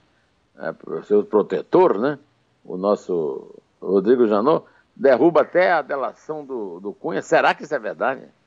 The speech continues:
A delação do Cunha seria, segundo se falava, né? Cadê? Era a delação das delações. E não faz sentido nenhum, assim, o Janot chegar e recusar fechar a delação pra proteger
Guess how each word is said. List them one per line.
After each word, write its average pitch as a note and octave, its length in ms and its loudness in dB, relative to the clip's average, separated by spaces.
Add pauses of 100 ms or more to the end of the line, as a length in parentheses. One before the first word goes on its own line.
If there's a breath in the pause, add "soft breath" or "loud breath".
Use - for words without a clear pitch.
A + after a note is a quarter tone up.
(680)
A C3+ 80 -2
delação G3 500 0
do D#3+ 140 -6
Cunha E3 460 -10
seria, C#3 840 0 (140)
segundo D#3 420 -8
se - 140 -18
falava, G#2 580 -2
né? G#2+ 140 -8 (340)
Cadê? D#3 300 0
Era B2 240 -4
a - 20 -10
delação D3 400 -4
das C3 100 -2
delações. B2 640 -4 (560)
E A#3+ 140 -2
não C4 180 0
faz G3+ 280 0
sentido A#3 460 -10
nenhum, A3+ 440 -4
assim, E3+ 240 -8
o F3 80 -8
Janot F#3+ 340 0
chegar F#3 320 2
e G3+ 40 4
recusar G#3 440 0
fechar C#3+ 320 -8
a C#3 40 -4
delação D#3+ 600 -4 (340)
pra E3 120 0
proteger G3+ 800 2